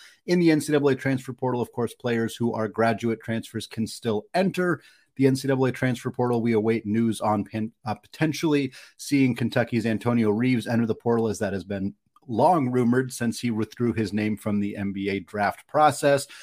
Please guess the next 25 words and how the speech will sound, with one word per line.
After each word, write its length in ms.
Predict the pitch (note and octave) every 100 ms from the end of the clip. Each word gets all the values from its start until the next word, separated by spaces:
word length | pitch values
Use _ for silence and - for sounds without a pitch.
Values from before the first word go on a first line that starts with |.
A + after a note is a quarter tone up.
| -
But 100 | E3+
this 140 | G3+ G#3
past 240 | G3+ G3
week, 160 | A3+ G#3
we 100 | G3+
did 160 | G3
see 160 | - G#3
three 340 | - F3 G3
of 220 | G3+ D#3 D3
the 140 | F3+
most 420 | D#3+ D#3 E3+ -
notable 380 | D3+ D3+ C#3+ D3
players 340 | - C#3+ C#3+ A2+
that 140 | C3+
were 360 | A#2 A#2 F#3 E3+
still 340 | - - C#3+
available 480 | C3 C3 C3 C3 B2+
in 120 | B2
the 60 | A#2
transfer 380 | - B2+ - A#2+
portal 400 | B2+ B2+ A#2+ - - _ -
all 320 | C3+ D3+ D3+
made 400 | C3+ C3+ C3+ F#2+
big 240 | B2+ B2 A2+
commitments. 840 | A#2+ G#2 C3+ - D3+ C#3 - -